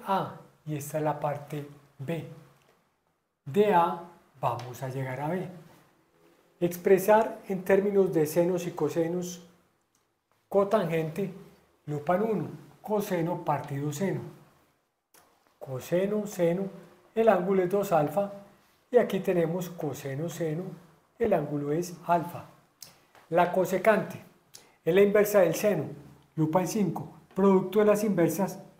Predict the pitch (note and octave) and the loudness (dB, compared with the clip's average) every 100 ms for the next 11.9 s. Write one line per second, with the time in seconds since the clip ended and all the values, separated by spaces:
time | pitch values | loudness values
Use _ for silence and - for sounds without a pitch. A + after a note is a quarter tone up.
0 | - G3+ D#3 D3 C#3+ D3 C#3+ A#3 A#3+ - | -2 0 2 2 0 -4 -2 -2 -2 -4
1 | - - - _ _ G3 G#3 G#3+ F3 D3 | -8 -18 -20 _ _ 0 0 0 0 0
2 | D3+ F#3 - - _ _ _ _ _ _ | -2 -6 -12 -20 _ _ _ _ _ _
3 | _ _ F#3 D3+ D#3+ D#3+ F3+ E3+ G3+ G3+ | _ _ 0 2 0 -4 -4 -2 -2 0
4 | F3+ F3+ F3+ F3 D#3+ F#3 - - _ G3+ | 0 0 0 0 0 -2 -10 -20 _ 0
5 | E3+ C#3+ C#3 D#3 D3+ F3 G#3+ - - _ | 2 2 0 0 2 2 2 -6 -18 _
6 | _ _ _ _ D#3 D3 C#3 D3 C#3+ - | _ _ _ _ -12 -10 -4 -2 -4 -10
7 | - _ _ _ _ E3 C#3+ - - - | -20 _ _ _ _ 0 0 -2 -14 -20
8 | _ _ _ _ - - - - F3+ F3 | _ _ _ _ -20 -20 -20 -10 -10 8
9 | A3+ A3 B3 C#4+ - - G#3 - - - | 8 10 10 8 2 0 0 -2 -14 -20
10 | _ F3 F#3 F3+ G3 F#3+ G#3 A#3 C4+ B3+ | _ 0 0 0 -2 0 4 4 2 -2
11 | - F3+ F3+ A3+ - G3 F3+ G#3 G#3+ | 0 0 4 2 6 4 4 0 -2